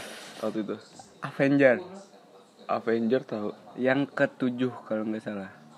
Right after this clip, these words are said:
Speaker 1: Avenger yang ketujuh gimana?
Speaker 2: Eh,
Speaker 1: Iya,
Speaker 2: enggak,
Speaker 1: Avenger aja
Speaker 2: ini
Speaker 1: belum keempat loh.
Speaker 2: Fast,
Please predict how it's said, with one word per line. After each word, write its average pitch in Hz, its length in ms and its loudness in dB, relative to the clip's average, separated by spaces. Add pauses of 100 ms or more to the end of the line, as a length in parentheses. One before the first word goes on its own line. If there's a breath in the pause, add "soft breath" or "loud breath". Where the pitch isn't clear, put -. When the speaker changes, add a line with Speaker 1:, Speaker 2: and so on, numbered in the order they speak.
(140)
Speaker 1:
Avenger 120 400 -2
yang 123 80 -8
ketujuh 127 320 0
gimana? 131 720 2
Speaker 2:
Eh, - 160 2 (240)
Speaker 1:
Iya, 180 160 4
Speaker 2:
enggak, 220 240 8
Speaker 1:
Avenger 208 80 6
aja 233 80 2
Speaker 2:
ini 311 80 6
Speaker 1:
belum 285 260 6 (140)
keempat 233 560 10
loh. 151 160 6 (160)
Speaker 2:
Fast, - 80 8